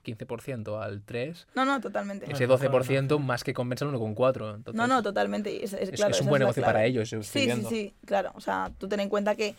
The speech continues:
Speaker 2: nosotros ya llevamos, eh, un año y cuatro meses funcionando
Speaker 1: Claro.
Speaker 2: con restaurantes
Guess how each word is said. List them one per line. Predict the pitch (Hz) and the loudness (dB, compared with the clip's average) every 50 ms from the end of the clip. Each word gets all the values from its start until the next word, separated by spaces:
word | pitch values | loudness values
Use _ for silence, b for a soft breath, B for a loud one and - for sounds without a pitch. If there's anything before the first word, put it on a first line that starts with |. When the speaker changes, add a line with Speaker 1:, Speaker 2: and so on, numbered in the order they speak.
| b b b b b _ _ | b b b b b _ _
Speaker 2:
nosotros | 208 196 196 202 196 208 214 196 190 | -6 -2 0 0 0 0 0 0 2
ya | 196 208 202 | 4 6 6
llevamos, | 202 208 208 208 202 190 185 180 - - - | 6 6 6 4 2 0 -4 -6 -8 -4 -2
eh, | 202 190 185 185 180 - | 0 2 2 0 0 -2
un | - 202 202 196 | -2 0 0 0
año | 185 185 190 190 190 190 190 190 190 | 0 0 -2 -2 -2 -2 -2 -2 -4
y | 190 190 | -4 -4
cuatro | 185 190 196 202 190 190 | -4 -4 -2 -2 -4 -6
meses | 190 185 - - 190 185 180 - | -6 -6 -6 -4 -2 -2 -2 -4
funcionando | - - 190 185 196 190 190 190 190 190 196 190 - B B B B | -6 -10 -8 -6 -4 -4 -4 -4 -2 -2 -2 -2 -2 B B B B
Speaker 1:
Claro. | - - 208 | -2 0 0
Speaker 2:
con | 202 | 2
restaurantes | 196 196 190 - 196 190 190 185 185 190 196 196 190 202 202 - - - | 2 0 0 2 2 4 4 4 2 2 0 0 -2 -2 -4 -10 -16 -20